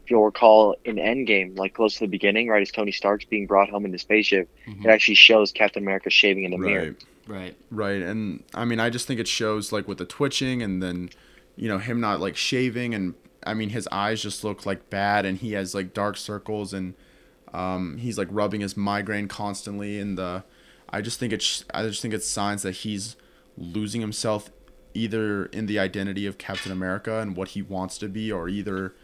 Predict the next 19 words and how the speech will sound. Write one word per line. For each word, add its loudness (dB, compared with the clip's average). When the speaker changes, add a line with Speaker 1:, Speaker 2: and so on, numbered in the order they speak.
Speaker 3:
um, -4
in -6
the -6
Super -4
Soldier -4
Serum -6
that's, -6
you -8
know, -8
either -6
failing -4
him -6
or -6
take-, -8
and -2
taking -6
over -8
his -10
mind. -10